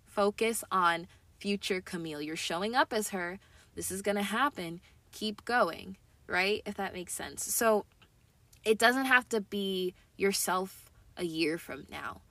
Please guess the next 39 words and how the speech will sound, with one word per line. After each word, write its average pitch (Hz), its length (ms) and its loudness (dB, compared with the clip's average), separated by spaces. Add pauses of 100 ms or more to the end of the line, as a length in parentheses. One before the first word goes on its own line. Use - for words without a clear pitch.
(200)
Whatever 208 440 2
your 240 300 -2
goals 180 360 -2
are, 147 140 -2
if 170 140 -8
it, - 120 -10
if 185 200 -6
you 208 80 -4
want 233 240 -2
it - 140 -6
to 175 300 -4
match 165 300 -4
up 151 160 -8
to - 120 -14
your 165 100 -8
small 151 340 -6
goal, 147 220 -12
to - 140 -14
your 170 100 -6
big 160 340 -8
goal, 139 360 -12 (380)
you 165 100 -6
know, 160 260 -2
if 180 200 -4
you 196 120 -2
wanna 220 300 4
start 202 280 2
showing 175 420 -2
up 165 220 0
as 151 400 -4
who 185 140 -6
you're 175 200 0
gonna 165 220 -4
be 156 440 -4
in 156 280 -6
three 165 300 -6
hours, 131 500 -2
do 131 160 -6
it. - 120 -12